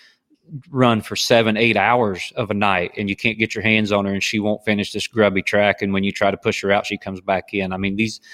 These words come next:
these dogs were that at one time.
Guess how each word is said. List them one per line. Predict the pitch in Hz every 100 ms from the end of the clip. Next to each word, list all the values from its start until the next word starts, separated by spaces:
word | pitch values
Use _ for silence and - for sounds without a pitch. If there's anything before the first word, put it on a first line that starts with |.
| - -
these | 127 123
dogs | 147 143 127 120
were | 151 156
that | 104 107 87 - _ _
at | 123 113
one | 110 92
time. | 98 85